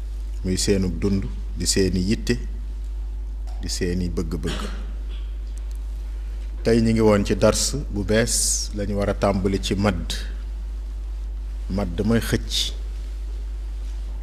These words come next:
Xëcc. Du alxuraan fu la neex xëcc, nu la neexe xëcce, ak nu la neexe gàttale.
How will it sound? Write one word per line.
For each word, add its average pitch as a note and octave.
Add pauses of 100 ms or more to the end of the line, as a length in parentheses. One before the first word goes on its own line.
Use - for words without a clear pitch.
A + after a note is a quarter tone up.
(640)
Xëcc. - (1400)
Du F#2
alxuraan G#2
fu -
la G2+
neex G2 (100)
xëcc, -
nu F#2+
la G#2
neexe G2
xëcce, - (1900)
ak G2+
nu G#2
la G#2
neexe G2+
gàttale. F2+